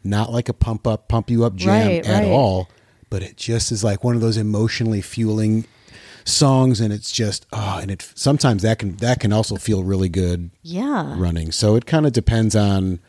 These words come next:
Speaker 1: what I'm feeling in the moment, what I feel like listening to that day or whatever. And so I may skip a bunch of songs to get to a certain song.
Speaker 2: Totally.
Speaker 1: Or just, like, skip, skip. Oh, that one feels good right now in the moment.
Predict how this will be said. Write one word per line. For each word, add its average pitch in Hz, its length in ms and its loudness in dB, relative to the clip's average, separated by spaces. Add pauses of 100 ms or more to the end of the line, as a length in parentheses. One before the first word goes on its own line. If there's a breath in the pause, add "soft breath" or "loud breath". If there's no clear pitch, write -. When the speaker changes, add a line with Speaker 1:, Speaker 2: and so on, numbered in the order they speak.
(580 soft breath)
Speaker 1:
what 92 160 -4
I'm 85 120 -6
feeling 92 360 -2
in 87 80 -4
the 95 60 -2
moment, 123 380 4
what 92 140 -4
I 82 80 -4
feel 87 160 -8
like 85 160 -6
listening 87 300 -6
to 85 200 -6
that 80 280 -8
day 101 380 2
or 85 240 -4
whatever. 110 420 2
And 98 160 -2
so 101 80 -2
I 95 80 -2
may 90 240 -2 (140)
skip - 280 -8
a 90 60 -6
bunch 85 180 -8
of 80 80 -10
songs 85 360 -6
to - 100 -16
get 87 160 -8
to 87 140 -4
a 87 40 -4
certain - 280 -6
song. 95 160 -2
Speaker 2:
Totally. 160 560 2 (160)
Speaker 1:
Or 92 120 -4
just, 92 200 -6
like, 92 120 -4
skip, - 380 -6
skip. - 320 -6
Oh, 95 140 -2
that 85 180 -2
one 85 160 -6
feels 87 380 -6
good 80 160 -6
right 82 200 -6
now 85 200 -8
in 80 80 -10
the 78 40 -10
moment. 76 360 -14